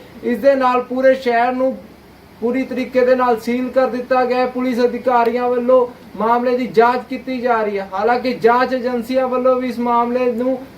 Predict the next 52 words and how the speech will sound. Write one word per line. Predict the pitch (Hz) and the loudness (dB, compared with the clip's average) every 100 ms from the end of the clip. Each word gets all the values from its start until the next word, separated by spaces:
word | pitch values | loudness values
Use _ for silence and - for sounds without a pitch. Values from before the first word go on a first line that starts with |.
| - - | -20 0
ਦੇਖਿਆ | 202 233 262 262 | 2 2 2 0
ਜਾ | 247 247 | 0 0
ਰਿਹਾ, | 254 254 | 0 0
ਉਹਨਾਂ | 262 262 | 0 0
ਵੱਲੋਂ | 254 254 | 0 0
ਵੀ | 254 254 | 0 0
ਆਪਣੇ | 240 247 254 | 0 0 -2
ਲੈਵਲ | 247 240 233 247 | 2 2 2 2
ਦੇ | 240 | 2
ਉੱਤੇ | 233 254 | 2 2
ਇਸ | 247 220 | 2 2
ਦੀ | 247 208 | -4 -4
ਜਾਂਚ | 226 233 233 220 - | -2 0 -2 -6 -8
ਸ਼ੁਰੂ | 240 294 | -6 -4
ਕਰ | 254 254 | 0 0
ਦਿੱਤੀ | 208 220 254 240 | 0 -6 -6 0
ਗਈ | 220 214 | 2 2
ਹੈ। | 175 - - - _ - - - - - - - | -2 -6 -14 -20 _ -20 -20 -20 -20 -20 -20 -8
ਸਤਿ | 156 | -4
ਸ਼੍ਰੀ | 160 226 | -2 2
ਅਕਾਲ | 220 220 | 2 2
ਜੀ, | 220 | 0
ਮੈਂ | 214 | 0
ਰਾਜਦੀਪ | 196 185 165 190 202 | 0 0 -2 -8 -6
ਸੈਣੀ, | 190 190 | -6 -6
ਤੁਸੀਂ | 190 190 196 | -8 -6 -6
ਦੇਖ | 185 180 | -6 -6
ਰਹੇ | 185 | -8
ਹੋ | 160 | -2
ਜਾਨੀ | 160 156 151 | -2 -2 -2
ਤੈਸ਼ੀ | 156 143 156 | -4 -4 -6
ਨਿਊਜ਼ | 143 139 127 - | -8 -8 -10 -12
ਚੈਨਲ। | 123 117 107 - | -12 -12 -14 -14
ਇਸ | 156 180 | -12 -4
ਟਾਈਮ | 202 202 | -2 0
ਇੱਕ | 220 | 0
ਵੱਡੀ | 214 208 202 | 0 2 0
ਖਬਰ | 202 208 208 202 - | 0 -2 -2 -4 -4
ਚੰਡੀਗੜ੍ਹ | 180 190 208 214 208 | -4 0 2 2 2
ਤੋਂ | 220 | -2
ਸਾਹਮਣੇ | 196 202 196 208 | -2 -4 -2 -2
ਆ | 208 202 | -2 -2
ਰਹੀ | 196 | -2
ਹੈ, | 208 | -4
ਜਿੱਥੇ | 202 190 202 | -4 -6 -8
ਤੁਹਾਨੂੰ | 196 196 202 | -6 -6 -2
ਦੱਸ | 196 185 | 0 0
ਦਿੰਦੇ | 175 202 202 | 0 -4 -4
ਹਾਂ | |
ਕਿ | 202 202 - | -4 -6 -4
ਚੰਡੀਗੜ੍ਹ | 202 196 240 233 226 | -4 0 0 2 0
ਦੀ | 175 170 | 0 -6